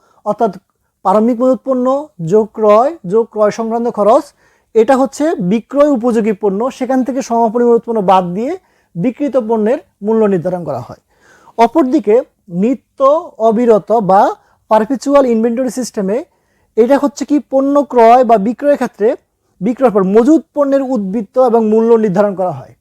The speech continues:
এই পদ্ধতিতে ব-, এই পদ্ধতিতে কি করা হয়? প্রতিটি পণ্যের ক্রয় মূল্য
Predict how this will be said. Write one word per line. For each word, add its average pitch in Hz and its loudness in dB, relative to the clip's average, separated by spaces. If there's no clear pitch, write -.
এই 262 4
পদ্ধতিতে 311 4
ব-, 240 4
এই 247 2
পদ্ধতিতে 302 2
কি 294 0
করা 294 6
হয়? 302 6
প্রতিটি 285 0
পণ্যের 285 -2
ক্রয় 240 4
মূল্য 269 0